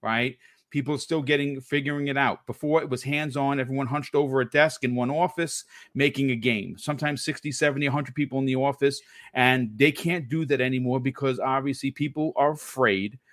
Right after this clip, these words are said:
to get their families sick after they leave work, and I, I have no problems with that. But here's where the smoke comes. And again, it's not fire, it's simply smoke, and we, hopefully they will have an answer for this at some point or another.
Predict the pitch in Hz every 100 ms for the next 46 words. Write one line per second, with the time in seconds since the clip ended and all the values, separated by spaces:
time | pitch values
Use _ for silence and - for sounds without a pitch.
0 | _ _ - 123 147 135 - - 131 117
1 | 113 110 - 147 - 139 127 - 120 110
2 | 113 107 123 123 123 117 120 113 104 110
3 | 123 127 113 117 104 101 90 92 - 76
4 | - _ _ _ _ _ _ _ _ 139
5 | 143 240 165 180 156 131 139 110 - 87
6 | - - - - 135 156 185 165 139 -
7 | 127 156 - 220 190 147 147 131 - 170
8 | 147 160 131 156 135 151 151 139 143 151
9 | - 156 160 160 151 147 135 143 139 131
10 | 147 156 143 117 127 123 127 120 - 117
11 | 113 120 117 120 143 226 151 123